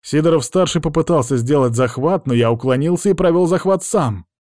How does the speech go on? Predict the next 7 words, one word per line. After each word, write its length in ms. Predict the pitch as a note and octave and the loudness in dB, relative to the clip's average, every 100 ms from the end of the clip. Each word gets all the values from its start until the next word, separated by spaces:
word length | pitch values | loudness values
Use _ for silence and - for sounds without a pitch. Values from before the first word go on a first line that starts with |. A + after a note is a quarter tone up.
| _ _ _ _ _ - | _ _ _ _ _ -12
Весь 480 | G2+ C3 C3 - | -2 0 0 -2
мой 320 | A#2+ B2+ C3 A#2 | -2 0 2 0
экспериментальный 880 | - - A#2 B2 B2 B2 A#2+ A2+ | -4 -4 -2 -2 -2 -2 0 0
восьмой 420 | A2 A2+ C3+ B2 | -2 -4 -2 -2
Г 240 | B2 D3 C#3 | 0 0 2
радостно 480 | C3+ C3 C3 D3+ D3 | 0 -2 -4 -4 -2
выдохнул: 640 | E3 C#3+ A#2+ A#2 F#2+ F#2+ | 0 0 -2 -4 -6 -10